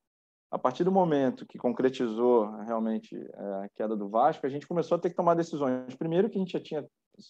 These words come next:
já, já era ciente que precisava fazer,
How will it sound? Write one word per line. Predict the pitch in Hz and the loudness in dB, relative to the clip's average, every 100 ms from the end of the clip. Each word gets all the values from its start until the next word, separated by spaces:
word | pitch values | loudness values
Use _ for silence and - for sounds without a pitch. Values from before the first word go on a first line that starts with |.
| _ - | _ -6
já, | 123 | -4
já | 113 123 120 | -4 -2 2
era | 120 123 | 4 2
ciente | 123 - 143 147 175 - 208 _ _ _ - | -2 0 0 2 -2 -8 -16 _ _ _ -10
que | |
precisava | 135 - 123 117 | -8 0 4 4
fazer, | 117 110 113 165 | 4 -2 0 -2